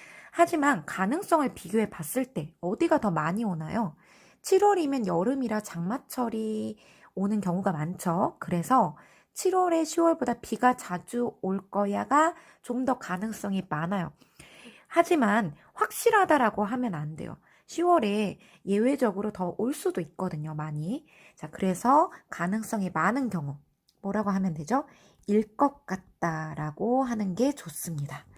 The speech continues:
자, 여러분이, 자, 이걸 판단할 때 어떻게 판단을 하느냐? 무조건 확실한 경우, 뭐,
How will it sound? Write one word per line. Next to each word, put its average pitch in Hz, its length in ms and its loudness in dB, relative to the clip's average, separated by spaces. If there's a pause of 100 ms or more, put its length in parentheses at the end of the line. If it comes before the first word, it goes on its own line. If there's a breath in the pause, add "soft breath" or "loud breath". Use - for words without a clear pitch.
(340 loud breath)
자, 165 240 -6 (280 loud breath)
여러분이, 226 800 2 (200 loud breath)
자, - 80 -10
이걸 233 320 -2
판단할 302 480 0
때 175 80 -4
어떻게 277 360 0
판단을 196 480 -2
하느냐? 214 520 -2 (640 loud breath)
무조건 269 1160 0 (120)
확실한 339 500 -4
경우, 151 300 -6 (680 soft breath)
뭐, 180 320 -4